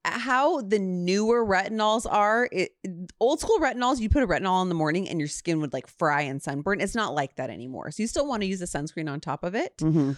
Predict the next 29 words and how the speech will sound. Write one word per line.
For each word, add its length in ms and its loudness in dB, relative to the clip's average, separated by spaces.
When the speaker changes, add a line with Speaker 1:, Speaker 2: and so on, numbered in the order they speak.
Speaker 1:
One 220 0
thing 140 -4
you 80 -4
can 260 0
do, 120 0
if 120 -4
you're 180 0
not 200 0
quite 260 -2
ready 220 2
to, 140 -4
like, 200 -2
jump 320 0
into 120 0
microneedling 760 2
or 80 -4
you 160 0
gotta 260 0
save 220 0
your 100 -2
money 240 -2
for 140 0
a 60 2
little 160 0
bit, 240 0
start 320 -2
the 60 -2
tripeptide 720 0
now. 640 0